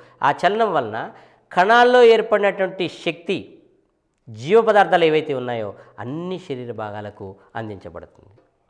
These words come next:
అది ఎట్లా? రక్తం ద్వారా ఈ ఆక్సిజన్ అన్ని కణాలకి, ఆ విధంగా జీవ పదార్థాలు కూడా రక్తం ద్వారా అన్ని భాగాలకి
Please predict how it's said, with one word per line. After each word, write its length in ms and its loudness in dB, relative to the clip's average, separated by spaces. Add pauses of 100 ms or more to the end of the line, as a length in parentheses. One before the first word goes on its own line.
(880)
అది 120 0
ఎట్లా? 600 4 (2250)
రక్తం 400 0
ద్వారా 460 4 (1160)
ఈ 140 2
ఆక్సిజన్ 600 4 (1300)
అన్ని 480 -2 (880)
కణాలకి, 480 2 (680)
ఆ 80 4
విధంగా 300 2
జీవ 240 0
పదార్థాలు 420 4
కూడా 460 0 (140)
రక్తం 280 -2
ద్వారా 360 2 (160)
అన్ని 200 -4
భాగాలకి 640 -8